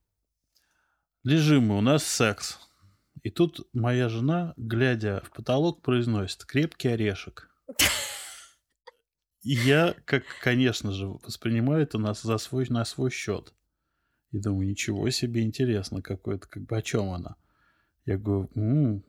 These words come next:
говорю: «Соня, о чем же ты?» Она говорит: «Сегодня по телевизору твой любимый второй «Крепкий орешек» показывают, вспомнила». Вот, не знаю, можешь вырезать это, можешь не вырезать, в общем.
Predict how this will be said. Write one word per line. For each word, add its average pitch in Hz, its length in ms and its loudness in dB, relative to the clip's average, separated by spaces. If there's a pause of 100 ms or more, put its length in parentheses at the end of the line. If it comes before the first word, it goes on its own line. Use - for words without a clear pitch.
говорю: 104 400 -4
«Соня, 101 400 0
о 98 60 -4
чем 123 280 -2
же 101 120 -6
ты?» - 220 -12 (840)
Она 110 200 -2
говорит: 117 380 0
«Сегодня 135 420 2
по 104 100 -8
телевизору 117 580 0
твой 113 200 0
любимый 123 420 -2
второй 113 360 -2
«Крепкий - 400 -4
орешек» 123 420 -2
показывают, - 680 2
вспомнила». 131 760 0 (2000)
Вот, 131 260 -2
не 127 100 0
знаю, 120 240 2
можешь 120 280 -2
вырезать 131 480 -2
это, 92 180 -10
можешь 104 240 -8
не 104 80 -8
вырезать, 110 460 -10
в - 40 -20
общем. - 260 -20